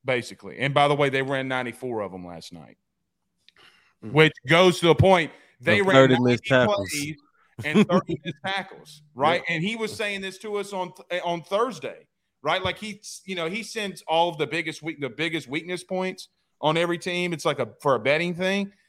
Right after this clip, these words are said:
Speaker 1: L S U's is thirty-seven percent missed tackles. I gotta love it.
Speaker 2: Uh,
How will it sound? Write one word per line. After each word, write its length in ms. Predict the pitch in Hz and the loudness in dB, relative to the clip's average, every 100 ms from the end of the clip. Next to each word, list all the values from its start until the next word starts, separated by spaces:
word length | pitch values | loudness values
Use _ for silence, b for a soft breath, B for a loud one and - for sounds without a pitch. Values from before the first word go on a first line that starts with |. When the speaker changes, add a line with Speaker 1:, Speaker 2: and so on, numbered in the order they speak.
| b - | b 0
Speaker 1:
L 180 | 190 220 | 2 4
S 180 | 196 | 2
U's 240 | 220 214 160 | -2 -2 -2
is 160 | 143 | -4
thirty-seven 560 | - 190 202 202 208 190 | 2 2 2 0 0 0
percent 320 | 170 - 190 | -4 -4 -4
missed 220 | 165 165 - | -4 -4 0
tackles. 560 | 160 165 85 - - _ _ _ _ _ _ _ _ _ _ _ _ _ 539 698 1017 1077 1017 1077 - _ _ _ _ _ _ - - - B B B B B B B B B _ | 0 0 -6 -18 -20 _ _ _ _ _ _ _ _ _ _ _ _ _ _ -20 -18 -16 -18 -20 -20 _ _ _ _ _ _ -20 -20 -20 B B B B B B B B B _
I 60 | 147 | -4
gotta 240 | 147 131 127 | 4 6 6
love 280 | 233 226 226 220 | 6 6 4 2
it. 40 | |
Speaker 2:
Uh, 20 | 220 | 0